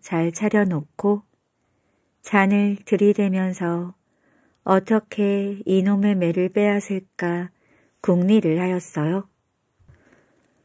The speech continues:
공지주의 이런 속심을 뻔히 아는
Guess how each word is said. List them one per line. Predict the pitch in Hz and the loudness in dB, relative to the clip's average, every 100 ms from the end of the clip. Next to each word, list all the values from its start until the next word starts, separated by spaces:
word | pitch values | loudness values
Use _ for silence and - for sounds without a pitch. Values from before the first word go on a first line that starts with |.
| _ _ _ _ _ | _ _ _ _ _
공지주의 | 226 208 208 226 214 220 208 208 208 202 202 | 2 4 4 4 2 2 2 2 0 -4 -12
이런 | - 202 202 202 202 | -4 -2 0 0 -2
속심을 | - 226 - 220 202 190 185 190 185 _ | -2 -4 -2 0 2 0 0 -4 -8 _
뻔히 | - 220 214 214 | 2 4 4 4
아는 | 170 165 175 180 180 | 2 -2 -2 -4 -8